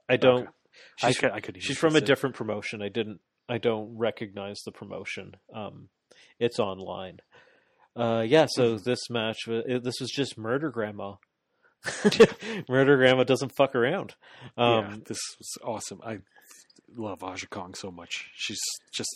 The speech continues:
Speaker 2: I mean, she's a legend for a reason. Like, she'll
Speaker 1: Yeah.
Speaker 2: beat anyone up.
Speaker 1: She was just toying with Rin. She's,
Speaker 2: Mm-hmm.
Speaker 1: she's just putting hands all over her <laughs> at the beginning, just, like, fucking quick strikes, which
Speaker 2: Yeah.
Speaker 1: is funny 'cause it's Aja Kong. She's,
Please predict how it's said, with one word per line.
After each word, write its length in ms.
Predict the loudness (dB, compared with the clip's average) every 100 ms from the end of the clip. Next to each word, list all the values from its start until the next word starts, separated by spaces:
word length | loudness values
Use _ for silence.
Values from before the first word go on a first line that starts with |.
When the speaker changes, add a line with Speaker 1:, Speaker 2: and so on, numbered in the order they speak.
| -4
Speaker 2:
I 40 |
mean, 120 | -2
she's 180 | -2 0
a 40 | 2
legend 340 | 2 2 -6
for 100 | -8
a 40 |
reason. 380 | -8 -12 -14 -18 _ -20
Like, 160 | -20 _
she'll 300 | -12 -12 _ _ _ _ _ _
Speaker 1:
Yeah. 140 | 0 0
Speaker 2:
beat 100 | 0
anyone 340 | -6 -10 -12 -14
up. 120 | -16 -20 -20 _
Speaker 1:
She 240 | -2 0
was 160 | 0 -2
just 300 | -6 -8 -12
toying 380 | -4 -2 -2 -4
with 160 | -8 -4
Rin. 380 | -4 -4 -8 -20 _ _ _ _
She's, 360 | -10 -4 -4 -4
Speaker 2:
Mm-hmm. 80 | -10 -16
Speaker 1:
she's 240 | -6 -4 -4
just 180 | -8 4
putting 240 | 2 4
hands 360 | 2 2 4 2
all 200 | 2 0
over 240 | -2 -4
her 260 | -2 -4 -6 _ _ _
<laughs> 260 | _ _ -8
at 200 | -6 0
the 80 |
beginning, 380 | 2 4 4 2
just, 180 | -2 0
like, 180 | 0 2
fucking 300 | -2 -2 -12
quick 300 | -2 -2 -2
strikes, 500 | -4 0 0 0 -6 -12 -12 -20 -20 -4
which 140 | -2
Speaker 2:
Yeah. 40 | -2
Speaker 1:
is 100 | 0
funny 380 | 4 4 2
'cause 480 | 0 -2 -2 -6 -18 _ _ _ _ _ -20 -16
it's 200 | -14 -10
Aja 300 | -2 0 -2
Kong. 340 | 0 -2 -2 -8
She's, 380 | -14 -14 -16